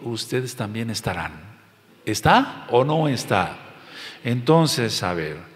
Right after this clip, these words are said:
a pesar de múltiples imperfecciones que tenemos todos, nos pone Él la diadema.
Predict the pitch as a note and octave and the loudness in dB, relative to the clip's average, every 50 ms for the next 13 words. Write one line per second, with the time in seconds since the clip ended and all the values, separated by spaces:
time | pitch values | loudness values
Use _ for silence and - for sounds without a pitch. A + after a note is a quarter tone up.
0 | - - _ - _ _ _ _ _ _ _ - - - A2 A2 - D3 C3+ B2+ | -20 -20 _ -20 _ _ _ _ _ _ _ -10 -4 -2 -2 2 4 4 4 4
1 | - F#3+ G3+ A3 A3+ A3+ A3 G3 F#3 F#3 G#3 G#3+ A3 G3+ - - F#3+ E3+ D3+ D#3 | 6 6 6 6 4 2 0 0 0 0 0 0 -2 -2 -4 -4 -6 -4 -2 -2
2 | D#3 D3+ D3 C3 - - - - - - - - - _ _ _ _ _ _ _ | 0 0 0 0 -2 -4 -6 -8 -12 -18 -20 -20 -20 _ _ _ _ _ _ _
3 | _ _ _ _ _ _ _ - - - - D3 E3 D3+ - - D#3 C3 - - | _ _ _ _ _ _ _ -20 -20 -6 0 2 2 2 4 2 2 2 2 0
4 | C#3 B2+ - - C#3+ D3+ E3+ E3+ D#3 - - B2+ - - A#2+ B2 C3+ C3+ B2 A2 | -2 0 0 -2 0 0 0 -2 -2 -4 -4 -4 -4 -2 -2 -2 -2 -2 -2 -4
5 | G#2+ - - A#2+ G#2+ G#2+ G#2 B2+ E3+ G3 - - - - - - _ _ _ _ | -6 -4 -2 0 0 2 0 0 -4 -6 -8 -12 -14 -14 -18 -20 _ _ _ _
6 | _ _ _ _ _ _ _ _ _ _ _ _ - A#2+ B2 B2+ B2 A2+ A2+ - | _ _ _ _ _ _ _ _ _ _ _ _ -6 -2 0 0 2 2 0 -2
7 | - - - D3+ F3 F#3 G3 G3 G#3 A#3 A#3+ A#3 G#3+ - - - - _ - B2 | -4 -2 0 2 2 2 2 0 -2 -2 -2 -4 -6 -10 -14 -20 -10 _ 0 2
8 | B2 B2+ C3+ D3+ F3 G3+ A3+ A#3 A3+ - - - - - - _ _ _ _ _ | 2 2 2 0 0 -2 -2 -4 -6 -10 -14 -20 -20 -20 -20 _ _ _ _ _
9 | _ _ _ _ _ _ _ _ _ _ _ _ _ _ - A2 G2+ G2 G2 G2 | _ _ _ _ _ _ _ _ _ _ _ _ _ _ -6 -4 -2 -2 -2 -4
10 | F#2+ F#2 F#2+ G2+ G#2 A2+ A2+ A#2+ A2 F2+ E2 E2 | -6 -6 -6 -6 -6 -6 -6 -4 -6 -8 -10 -12